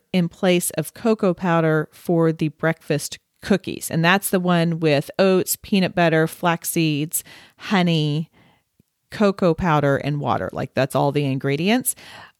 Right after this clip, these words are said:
We made that, and I could tell my son just wasn't going through them quite as fast. I said, "What do you think of those?" I was like, "Oh, they're pretty good." I said, "Do you like them? How, what, how do you like 'em in comparison to the ones that I use regular cocoa powder?" He was like, "I like the other one better."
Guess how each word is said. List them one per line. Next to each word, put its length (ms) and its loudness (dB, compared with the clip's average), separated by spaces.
We 380 2
made 300 2
that, 420 2
and 300 0
I 80 2
could 160 -2
tell 420 2
my 220 0
son 280 2
just 280 -4
wasn't 340 -4
going 340 2
through 240 -2
them 220 -2
quite 500 -2
as 180 -4
fast. 440 -2
I 80 -2
said, 200 -4
"What 100 2
do 40 4
you 80 4
think 180 -6
of 60 4
those?" 300 0
I 20 0
was 80 -4
like, 180 -4
"Oh, 160 4
they're 120 0
pretty 220 0
good." 300 -4
I 100 0
said, 220 0
"Do 100 0
you 120 4
like 300 2
them? 280 2
How, 160 -4
what, 160 2
how 140 2
do 80 4
you 80 4
like 200 2
'em 120 4
in 60 0
comparison 500 0
to 60 -4
the 100 0
ones 260 -2
that 140 -4
I 60 0
use 420 -2
regular 340 0
cocoa 300 -6
powder?" 260 -6
He 60 -4
was 140 -4
like, 160 -6
"I 100 0
like 220 0
the 120 -2
other 160 -4
one 140 -6
better." 300 -4